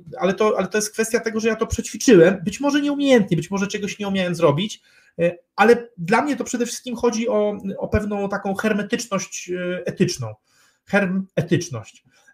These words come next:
E, ja chcę sprzedawać w to, co wierzę i chcę, żeby ludzie, którzy to sprzedają, w to wierzyli. Nie chcę, e, nie chcę cynicznych, e, naciągaczy i manipulatorów,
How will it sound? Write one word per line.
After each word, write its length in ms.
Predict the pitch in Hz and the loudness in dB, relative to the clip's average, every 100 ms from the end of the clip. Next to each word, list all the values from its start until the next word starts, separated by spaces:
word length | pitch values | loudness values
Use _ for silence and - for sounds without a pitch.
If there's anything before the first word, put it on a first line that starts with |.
| 147 | -8
E, 520 | 139 135 135 139 139 - 156 | -6 -4 -6 -6 -8 -12 -14
ja 420 | 185 220 247 220 | -6 -2 -2 -2
chcę 200 | 208 - | -6 -4
sprzedawać 460 | 226 - 202 208 202 | -4 -4 -4 -2 -4
w 40 | |
to, 100 | - | -4
co 160 | 196 180 | -6 -4
wierzę 300 | 165 156 226 | 2 2 2
i 60 | - | -2
chcę, 200 | - 214 | 0 2
żeby 180 | 202 | 2
ludzie, 260 | 180 240 196 | 4 4 2
którzy 220 | - 170 | -2 -6
to 80 | 165 | -6
sprzedają, 360 | - 170 170 156 | -8 -4 -2 -2
w 60 | |
to 100 | 160 | -4
wierzyli. 560 | 156 143 143 147 262 294 _ _ - - | -2 0 0 -2 -4 -10 _ _ -20 -4
Nie 280 | 190 196 269 | 6 10 10
chcę, 260 | 277 - 254 | 6 2 2
e, 140 | 254 254 _ - 180 180 | 2 -2 _ -6 -4 -2
nie 260 | 185 190 247 | 4 8 8
chcę 340 | 240 - 240 | 6 2 0
cynicznych, 840 | 240 - 208 220 220 - 214 214 - _ _ - | 4 6 8 8 6 0 0 0 -4 _ _ -12
e, 200 | 165 165 | -8 -6
naciągaczy 800 | 175 196 196 196 175 214 196 214 | 0 0 2 2 4 4 2 -2
i 100 | 185 | 0
manipulatorów, 960 | 190 180 175 175 160 190 196 220 220 | 2 2 2 2 4 6 8 8 4